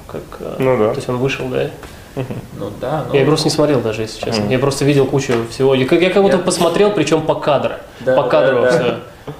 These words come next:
Speaker 1: И он
Speaker 3: Вот.
Speaker 1: повсюду был.
Speaker 3: Посмотрел с помощью мемов фильм.
Speaker 1: Да-да-да.
Speaker 2: Да.
Speaker 3: Нет, ну, их можно.
Speaker 1: Я не могу не заметить, Макс, я смотрю на всё это, на то, что ты листаешь, и здесь
Speaker 2: Кубок большого члена.
Speaker 1: Да, кубок большого члена. А,
Speaker 2: Это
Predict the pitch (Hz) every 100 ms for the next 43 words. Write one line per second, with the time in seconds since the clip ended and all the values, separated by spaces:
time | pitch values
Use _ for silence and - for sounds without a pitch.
0 | - 131 123 120 160 - 127 117 120 117
1 | - 123 139 123 135 135 131 - 120 113
2 | - 107 101 90 90 - 92 - - 131
3 | 123 120 120 120 - - 113 - - -
4 | - - - - 151 196 165 165 - -
5 | - - 156 151 139 180 131 147 156 160
6 | 139 147 139 135 120 113 120 117 117 113
7 | 113 113 - - - 135 - - 127 151
8 | 156 135 113 - 120 113 117 247 240 143
9 | 139 139 127 - 143 139 117 113 117 117
10 | 120 139 139 - - 127 123 - - -
11 | 131 131 143 135 120 127 131 123 117 135
12 | 127 110 - - 139 131 127 135 123 123
13 | 120